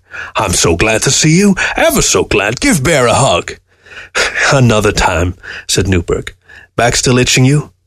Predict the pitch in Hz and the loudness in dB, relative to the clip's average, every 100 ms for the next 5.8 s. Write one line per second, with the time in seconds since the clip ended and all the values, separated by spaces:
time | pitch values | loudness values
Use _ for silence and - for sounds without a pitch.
0 | _ _ _ - - 135 135 139 160 127 | _ _ _ -8 0 2 4 4 2 2
1 | 117 113 117 - - - 95 87 92 95 | 2 0 -2 -4 -4 -2 -2 0 -2 -2
2 | - _ - 107 151 - 101 165 - - | -8 _ -4 0 0 0 0 2 2 0
3 | - - 139 165 - - - 120 104 - | -2 -2 -2 -2 -2 -4 -2 -2 0 0
4 | 165 175 - 160 143 151 156 - 147 - | 0 0 2 2 2 2 2 0 -2 0
5 | 143 151 - 92 143 170 139 98 | 0 0 -2 -2 0 2 2 -2